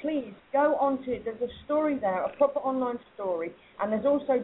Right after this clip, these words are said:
details. So if anybody lives in that area or knows of someone who lives in that area that might be able to help,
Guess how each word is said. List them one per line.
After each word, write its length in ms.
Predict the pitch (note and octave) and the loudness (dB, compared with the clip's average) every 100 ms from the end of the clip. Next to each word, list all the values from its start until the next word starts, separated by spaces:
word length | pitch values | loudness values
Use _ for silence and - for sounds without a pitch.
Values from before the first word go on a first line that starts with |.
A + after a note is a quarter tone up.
| - | -2
details. 500 | C4 - G#3+ F3 F3 | -8 -4 2 2 2
So 80 | G#3 | -2
if 160 | G3+ - | -2 -2
anybody 640 | B3 C#4 D4 C4 B3 G#3+ G#3+ | -2 0 2 2 0 -2 -2
lives 200 | A3 G3 | -2 -2
in 100 | A3 | -6
that 160 | G#3+ - A3 | -4 0 2
area 380 | A3 F3+ C3+ C#3 - - - | 2 2 0 0 -4 -10 4
or 240 | G#3+ G#3+ | 6 8
knows 420 | G#3+ A#3 C#4 C4+ | 8 8 6 4
of 60 | B3 - | -4 -8
someone 240 | A3+ G3+ G3 | -8 -6 -6
who 100 | G3 | -6
lives 160 | G3 G3+ | -6 -6
in 120 | F#3 | -6
that 160 | F3 - | -4 -2
area 320 | F3 E3 E3+ E3+ - | 0 2 4 2 2
that 240 | E3 - | -2 0
might 300 | G#3 G#3 - | -2 -2 -2
be 80 | G3+ | 0
able 180 | F#3+ F#3 | 0 0
to 140 | - | -4
help, 280 | A3 F3 - | 2 2 2